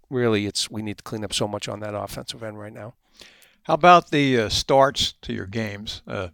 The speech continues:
Speaker 2: this past weekend? Uh, slow starts, obviously, against Marist. Uh,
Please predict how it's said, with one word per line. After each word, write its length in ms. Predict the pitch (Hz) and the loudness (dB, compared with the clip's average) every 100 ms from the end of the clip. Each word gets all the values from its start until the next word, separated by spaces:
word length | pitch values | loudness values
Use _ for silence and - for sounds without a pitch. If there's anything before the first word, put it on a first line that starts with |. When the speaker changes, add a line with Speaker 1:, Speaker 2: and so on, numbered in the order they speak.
| - | -10
Speaker 2:
this 140 | 117 | -6
past 340 | - 117 - | -2 -2 -2
weekend? 560 | 120 120 123 107 101 104 | -4 -4 -2 -6 -6 -8
Uh, 100 | 104 | -6
slow 320 | - 139 147 | -4 0 0
starts, 560 | 143 - 107 113 - - _ - | 0 0 0 0 -2 -8 _ -2
obviously, 680 | 117 127 123 117 - 127 123 | 2 2 2 -4 -2 -2 0
against 340 | 117 123 113 120 | -2 -4 -4 2
Marist. 500 | 135 135 139 - - | 4 4 2 0 -2
Uh, 300 | 131 120 | 0 0